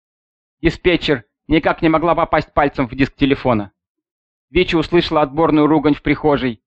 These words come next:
и удары недюжинной силы в дверь. Сердце её забилось от волнения. По её расчётам, вот-вот должен был вернуться Дича. Без рации его никак нельзя было предупредить. На глазах у удивлённых сослуживцев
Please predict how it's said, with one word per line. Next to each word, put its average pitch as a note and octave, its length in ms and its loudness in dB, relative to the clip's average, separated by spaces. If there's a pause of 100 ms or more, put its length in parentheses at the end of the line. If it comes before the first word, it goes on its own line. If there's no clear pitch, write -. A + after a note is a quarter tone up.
(140)
и E3 100 -2
удары D#3 380 2
недюжинной C#3+ 480 2
силы B2+ 280 0
в A2+ 80 -4
дверь. A2+ 360 -2 (760)
Сердце D#3+ 300 0
её D3+ 140 2
забилось C#3+ 420 0
от C3+ 120 -4
волнения. B2 580 0 (680)
По D#3 80 0
её D#3+ 200 2
расчётам, D3 540 -2 (340)
вот-вот D3+ 400 -2
должен D#3 300 0
был D3+ 120 2
вернуться C#3+ 440 0
Дича. B2+ 420 -2 (560)
Без D#3 180 0
рации D3+ 540 -2
его D#3+ 240 0
никак D3+ 300 -2
нельзя C#3+ 240 0
было C3 180 2
предупредить. B2 680 -4 (800)
На C3+ 120 -2
глазах D#3 420 0
у D#3+ 40 2
удивлённых D3+ 440 0
сослуживцев D3 680 -2